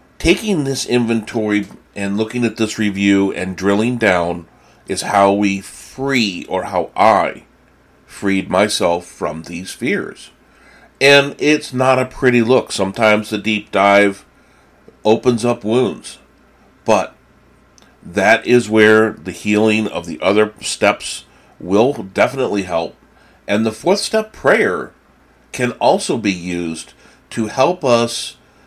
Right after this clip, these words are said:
see that we need to release ourselves from these fears if we're going to let love into our hearts. I also wanted to mention that you don't have to use worksheets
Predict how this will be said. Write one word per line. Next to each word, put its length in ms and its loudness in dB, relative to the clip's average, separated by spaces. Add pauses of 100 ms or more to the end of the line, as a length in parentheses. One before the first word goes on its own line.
(140)
see 520 -2
that 460 0
we 260 -4
need 440 -6
to 420 -6
release 640 -6
ourselves 800 -2 (320)
from 400 2
these 240 -2
fears 600 -2 (440)
if 220 -4
we're 180 2
going 320 0
to 140 -10
let 560 -4 (760)
love 280 0
into 260 -2
our 180 6
hearts. 540 -2 (1300)
I 100 4
also 300 4
wanted 260 4
to 100 -2
mention 540 2
that 220 -4
you 140 -4
don't 200 -4
have 400 -2
to 80 -12
use 480 -2
worksheets 960 -2